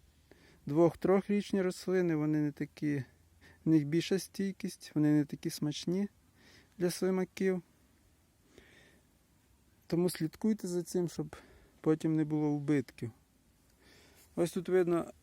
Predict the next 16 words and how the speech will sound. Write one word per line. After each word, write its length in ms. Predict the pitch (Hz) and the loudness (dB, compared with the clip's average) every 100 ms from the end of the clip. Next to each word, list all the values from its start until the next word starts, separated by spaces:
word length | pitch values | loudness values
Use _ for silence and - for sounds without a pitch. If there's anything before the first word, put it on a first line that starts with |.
| _ _ - | _ _ -4
гортензія 580 | 165 - 220 202 175 | -2 2 0 2 0
рядом 300 | 160 156 147 | 0 -2 -4
зачеренкована, 840 | 139 139 - 147 151 - 156 143 135 | -8 -10 -10 -10 -8 -6 -4 -4 -4
то 100 | 151 | -6
тільки 260 | 165 160 | -8 -6
пару 360 | 160 170 160 147 - _ _ _ _ 156 | -2 0 0 -2 -8 _ _ _ _ -6
дірочок. 600 | 156 151 - 180 202 - _ _ _ _ _ _ _ _ _ - | -4 -4 -6 -6 -8 -14 _ _ _ _ _ _ _ _ _ -8
Вона 240 | 170 151 | -2 0
не 100 | 147 | 0
така 280 | 143 - 180 | -2 -4 -4
для 120 | 180 | -4
них 180 | 175 165 - _ | -6 -8 -12 _
смачна. 600 | - - 170 - 180 175 170 _ _ _ _ _ - - - - - - - | -12 -8 -8 -6 -8 -8 -12 _ _ _ _ _ -20 -20 -20 -20 -20 -20 -6
А 120 | 165 | -4
тут 280 | - 214 - | -2 -4 0
рядом 480 | 185 190 175 175 | 2 4 2 -2